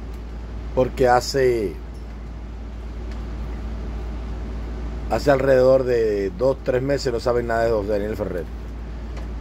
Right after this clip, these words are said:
Y ahora todas las organizaciones del mundo, "Ay, Ferrer, que lo mataron". Mentira, Ferrer no tiene nada. Lo tienen aislado pa' eso mismo. Lo tienen aislado pa' eso mismo, pa' que se forme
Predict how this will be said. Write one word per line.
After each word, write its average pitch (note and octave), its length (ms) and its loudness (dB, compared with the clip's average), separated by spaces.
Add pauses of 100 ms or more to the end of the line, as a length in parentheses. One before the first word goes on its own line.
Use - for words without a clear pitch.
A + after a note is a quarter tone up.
Y B2+ 80 6
ahora C#3 500 8
todas C#3 200 2
las C3+ 100 4
organizaciones C3 540 0
del B2+ 60 -2
mundo, B2+ 320 2
"Ay, G3 720 -2
Ferrer, E3+ 600 0
que D#3 80 -2
lo D#3 120 -2
mataron". C3 1000 0 (760)
Mentira, D3 520 6
Ferrer D#3+ 240 6
no F3 100 4
tiene F3 220 4
nada. E3+ 540 4 (600)
Lo C3 100 4
tienen D3+ 280 4
aislado E3 400 8
pa' F3 180 8
eso D3 240 4
mismo. A2+ 420 -2 (2000)
Lo B2 120 6
tienen C#3+ 240 6
aislado D#3 320 6
pa' G#3 80 6
eso E3+ 180 4
mismo, B2+ 380 0 (100)
pa' B2+ 340 6
que B2 320 2
se C3+ 120 2
forme C#3+ 480 4